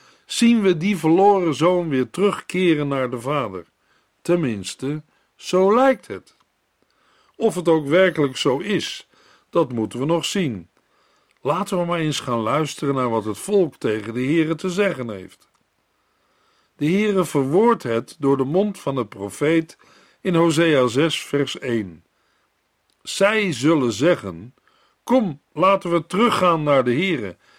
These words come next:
Hij heeft ons verscheurd, hij zal ons ook genezen. Hij heeft ons geslagen, hij zal ook onze wonden verbinden."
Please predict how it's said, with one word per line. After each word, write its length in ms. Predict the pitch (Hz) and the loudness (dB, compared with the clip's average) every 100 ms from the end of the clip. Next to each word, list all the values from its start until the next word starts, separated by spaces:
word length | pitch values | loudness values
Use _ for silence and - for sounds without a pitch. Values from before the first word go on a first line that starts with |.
| _ _ | _ _
Hij 220 | - 127 | 0 4
heeft 340 | 135 151 151 156 | 4 4 2 2
ons 200 | 156 - | 0 -2
verscheurd, 720 | - 151 - 220 208 156 - - - | -6 -4 0 2 2 0 -16 -20 -20
hij 180 | - 165 | 0 2
zal 220 | 160 180 | 4 4
ons 240 | 165 160 143 | 4 0 2
ook 280 | 180 175 - | 2 2 0
genezen. 720 | - 160 196 208 175 113 98 _ _ _ - | -4 0 2 0 -2 -6 -8 _ _ _ -2
Hij 160 | 139 | 2
heeft 280 | 165 185 - | 4 2 2
ons 220 | 190 170 | 0 0
geslagen, 920 | - 185 - 208 220 208 - 98 101 _ _ _ _ | -2 -2 0 2 4 2 0 -10 -14 _ _ _ _
hij 200 | 127 135 | -2 2
zal 320 | 139 139 135 | 2 2 -2
ook 440 | 170 185 214 - - | 2 4 4 -4 -10
onze 300 | - 190 160 | 0 2 4
wonden 480 | 165 175 226 208 151 | 2 2 2 0 -2
verbinden." 580 | 113 107 110 98 92 - | -4 -6 -4 -6 -12 -20